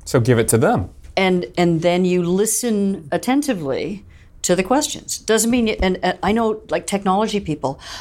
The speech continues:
Speaker 2: "Oh, well, I don't want them to ask questions 'cause I may not have the answers
Speaker 1: <laughs>
Speaker 2: ready." Well, you don't have to have the answers ready. If it's a question that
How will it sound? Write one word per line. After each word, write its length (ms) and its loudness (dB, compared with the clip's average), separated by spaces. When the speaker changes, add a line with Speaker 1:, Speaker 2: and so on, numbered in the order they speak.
Speaker 2:
"Oh, 140 4
well, 100 4
I 80 4
don't 120 2
want 140 0
them 120 0
to 120 -2
ask 200 -2
questions 320 -2
'cause 160 -4
I 60 0
may 140 0
not 140 -2
have 180 -4
the 120 0
answers 320 4
Speaker 1:
<laughs> 80 0
Speaker 2:
ready." 320 -2
Well, 220 -2
you 100 2
don't 180 2
have 260 0
to 100 0
have 180 0
the 160 2
answers 320 -2
ready. 320 -6
If 220 0
it's 180 2
a 60 2
question 640 0
that 320 0